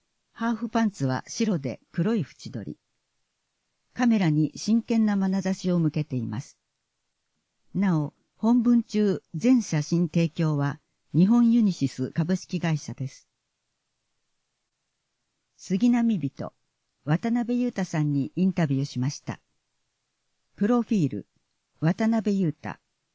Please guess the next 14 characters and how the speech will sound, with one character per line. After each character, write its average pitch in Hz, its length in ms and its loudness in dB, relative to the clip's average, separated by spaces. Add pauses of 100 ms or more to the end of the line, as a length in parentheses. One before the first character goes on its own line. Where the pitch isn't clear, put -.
平 233 220 2
成 214 240 0
九 202 160 -2
年 196 240 4
生 175 140 0
ま 147 160 2
れ、 104 160 -14 (560)
杉 220 300 0
並 220 260 2
区 - 320 -2
荻 165 260 2
窪 190 240 0
出 - 420 -6
身。 123 120 -2